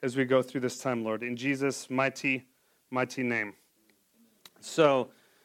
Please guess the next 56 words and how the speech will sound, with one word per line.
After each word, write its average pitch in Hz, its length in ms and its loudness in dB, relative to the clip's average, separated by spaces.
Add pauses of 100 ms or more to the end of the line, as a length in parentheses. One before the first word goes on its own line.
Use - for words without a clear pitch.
(500)
yeah, 165 140 0
this 202 380 4
message 190 440 4
has 175 220 4
been 151 500 4
born 180 240 8
out 170 140 6
of 156 60 2
a 147 100 6
rough, 165 540 4
not 196 160 4
a 208 40 8
rough 151 280 4
place. 175 260 2
I, 160 220 6
it's 175 200 0
been 175 180 4
a 151 100 4
tough - 340 4
season 151 440 4
for 151 180 -2
myself 147 500 4
and 143 100 0
my 135 100 4
family. 151 300 2
Not 147 360 2 (340)
like, 131 260 2 (300)
um, 135 120 4
well, 120 160 4
we 120 120 0
had 127 120 4
a 120 40 4
lot 117 140 4
of 110 80 -6
sick - 180 -8
children, 113 320 0
so 110 380 -2
we 127 100 2
don't 120 160 2
have 113 120 -4
to 120 80 -4
go 113 120 2
down 113 160 0
there. 110 240 -2 (240)
But 139 100 -2
there 165 100 8
have 151 180 4
been 160 120 6
a 151 60 8
lot 151 220 8
of 147 200 2 (320)
testing 170 440 4
times 156 360 2
we've 139 220 2
gone 147 260 6
through. 113 360 0